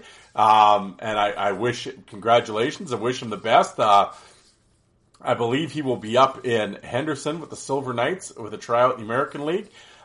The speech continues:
Uh, and I hope he makes it. Tough kid, big dude, played for the Vancouver Giants. Um, I'm down, man. Good luck to you, sir. So it's always nice to see those guys getting signed. Um, yeah. Um, well,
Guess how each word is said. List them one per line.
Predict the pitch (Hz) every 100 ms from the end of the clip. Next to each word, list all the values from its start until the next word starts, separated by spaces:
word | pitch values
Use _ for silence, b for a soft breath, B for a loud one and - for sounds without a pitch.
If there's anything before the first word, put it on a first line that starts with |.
| _
Uh, | 107 107 104 107 107 110 -
and | 123
I |
hope | 135 147
he |
makes | 165 190 214 160
it. | - -
Tough | 147 160
kid, | - 170 220 - b b _ -
big | 156 123
dude, | 151 202 175
played | - 160 -
for |
the | 135
Vancouver | 143 143 165 170 131
Giants. | 95 127 175 202 - -
Um, | 123 127 123 123
I'm | 143
down, | 123 165 139
man. | 123 143 156 b b b b _
Good | - 139
luck | 175 190 196
to |
you, | 170
sir. | - 156 196 190 _ _
So | - 110
it's | 143
always | 139 139
nice | 143 143 -
to |
see | 123 135
those | 143 135
guys | 147 143 123
getting | 143 127
signed. | - 135 156 220 _ b b b b b -
Um, | 110 110 117 117 107 - _ _ _ _ _ - - - - - - - - b b b b b _
yeah. | - 147 156 - -
Um, | 131 147 143 131 - - - -
well, | 202 214 - -